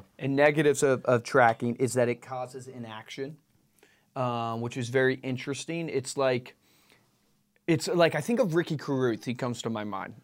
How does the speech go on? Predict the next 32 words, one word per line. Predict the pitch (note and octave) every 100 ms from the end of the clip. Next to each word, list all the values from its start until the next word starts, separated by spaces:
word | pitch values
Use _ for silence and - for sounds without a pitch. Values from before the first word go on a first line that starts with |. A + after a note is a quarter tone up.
| -
because | C3 B2+
he | C3+ B2+
has | A#2+ A2+
relationships | B2 B2 - A#2+ A2+
over | A#2 A2
transactions. | - A2 A2 G#2+ - A2
And | B2
I | C#3+
guarantee | B2+ G3+ A3+ - F3 E3
you, | C3 A2+ G2 - _ - -
if | B2+
I | C3+ C#3
asked | C3+ C3+ -
him, | C#3
"Hey, | C3 C3+
do |
you | B2 C3+
reverse | C3+ B2+ A#2+ C#3
engineer, | B2+ B2+ A#2+ A#2+
you | A#2
track | A#2 - A#2+ -
your |
stuff?" | D3+ D3
I | E3+
think | E4
I've | C3
seen | - E3+ D3+
him | A2+
say | - B2
this | A2+ A#2
on | A2+
Instagram. | A2 - G#2+